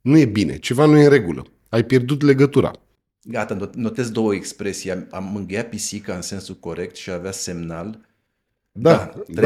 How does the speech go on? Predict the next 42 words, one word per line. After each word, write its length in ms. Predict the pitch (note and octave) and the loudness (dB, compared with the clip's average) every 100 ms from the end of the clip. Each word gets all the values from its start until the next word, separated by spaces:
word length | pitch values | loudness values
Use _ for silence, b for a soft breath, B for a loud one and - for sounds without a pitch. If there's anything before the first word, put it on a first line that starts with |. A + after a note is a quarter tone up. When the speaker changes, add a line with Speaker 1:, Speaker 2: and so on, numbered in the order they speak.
| C3+ | 0
Speaker 1:
da. 60 | |
Speaker 2:
trebuie, 300 | - A#2 A#2 | 2 -2 -2
trebuie, 200 | A2 A#2 | -2 -2
trebuie 260 | A#2+ - A2+ | -2 -4 -6
să 120 | A#2 | -6
fie 400 | A2+ - A#2 A2 | -10 -8 -2 0
Speaker 1:
Bine, 160 | B2+ A2+ | 2 0
Speaker 2:
bune 240 | A#2+ C3 | 4 6
Speaker 1:
una 100 | D3+ | 6
e 40 | D#3 | 6
Speaker 2:
în, 60 | |
în, 60 | D3+ | 4
Speaker 1:
atemporală, 680 | D3 D3+ C#3+ C3+ D3+ F3 D3+ | 4 4 4 6 6 8 8
Speaker 2:
în, 120 | D3 | 6
Speaker 1:
una, 280 | D#3 D3+ D3+ | 6 6 6
Speaker 2:
în, 120 | C#3+ | 8
Speaker 1:
una 180 | D#3 D#3+ | 8 6
ține 200 | - D#3+ | 4 4
Speaker 2:
în, 80 | |
Speaker 1:
de 80 | C#3+ | 6
Speaker 2:
în, 80 | C#3+ | 8
Speaker 1:
vremurile 380 | D3 C#3+ C#3 C#3 | 8 8 8 6
Speaker 2:
în 60 | C3 | 4
Speaker 1:
în 60 | |
care 160 | C3+ C3+ | 4 4
Speaker 2:
în 60 | |
Speaker 1:
trăim, 200 | B2 A#2 | 6 6
da. 100 | G#2+ G#2+ | 6 2
Speaker 2:
ghidaj. 180 | G2 | 0
Dar 160 | G2 A2 | -2 0
dacă 220 | A2 G#2 | 0 -2
este 180 | B2+ C3+ | -4 -6
să 120 | - | -6
fac 180 | - A#2 | -6 -4
un 60 | A#2 | -4
foarte 360 | - C3 C#3 | -4 -6 -6
scurt 320 | A#2+ - B2+ A#2 | -8 -8 -8 -4
rezumat, 680 | G#2+ F#2 F#2 F2+ A2 - b b b b _ _ | -6 -4 -6 -6 -8 -10 b b b b _ _
uh, 240 | G#2+ G#2 F2+ - _ _ _ _ _ _ _ _ _ _ _ _ _ | -2 -2 -2 -10 _ _ _ _ _ _ _ _ _ _ _ _ _
cu 100 | - | -4
îngăduința 460 | A2+ A2 A#2 C3 G2+ | 0 2 0 0 -2
ta, 400 | - F#2+ F2 | -2 -4 -6